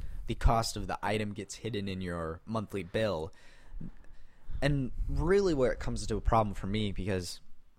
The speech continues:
you know, is when the games are going to start looking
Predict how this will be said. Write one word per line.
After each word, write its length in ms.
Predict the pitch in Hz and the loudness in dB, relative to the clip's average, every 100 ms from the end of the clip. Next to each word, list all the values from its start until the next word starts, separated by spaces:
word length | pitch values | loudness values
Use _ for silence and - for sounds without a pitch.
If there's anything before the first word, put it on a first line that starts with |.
| - - - - - - | -20 -20 -20 -20 -16 -6
you 100 | 104 | -4
know, 280 | 90 82 82 - - - - - | -2 -4 -8 -14 -20 -20 -20 -10
is 160 | - 113 | -2 4
when 140 | 120 | 4
the 60 | 110 | 4
games 460 | 95 110 120 123 110 | 2 0 2 0 -2
are 100 | 98 | -2
going 200 | 104 90 | -2 -2
to 60 | |
start 260 | - 92 - | 0 0 0
looking 400 | 98 - 87 | -4 -4 -8